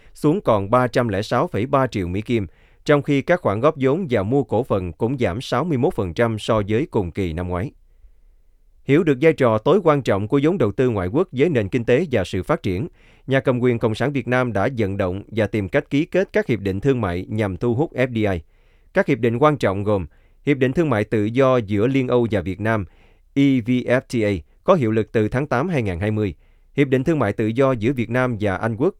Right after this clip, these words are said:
có hiệu lực từ tháng năm hai ngàn hai mươi mốt. Hiệp định Đối tác Kinh tế Toàn diện khu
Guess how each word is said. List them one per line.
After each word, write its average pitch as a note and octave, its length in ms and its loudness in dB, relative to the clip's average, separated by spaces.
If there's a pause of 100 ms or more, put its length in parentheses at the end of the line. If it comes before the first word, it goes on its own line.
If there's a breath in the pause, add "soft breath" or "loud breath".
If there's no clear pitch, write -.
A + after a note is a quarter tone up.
có F3+ 120 2
hiệu A2+ 160 0
lực G#2 220 -4
từ G2+ 180 0
tháng C3+ 180 -2
năm B2 180 0
hai A#2 140 -2
ngàn F2+ 180 -4
hai G2+ 100 -4
mươi G#2 140 -4
mốt. A#2 220 -2 (440)
Hiệp C#3+ 120 2
định B2 200 0
Đối C#3 140 2
tác F#3+ 180 0
Kinh C#3 140 0
tế D3 240 0
Toàn G#2+ 280 0
diện G2 160 -4
khu C#3 160 0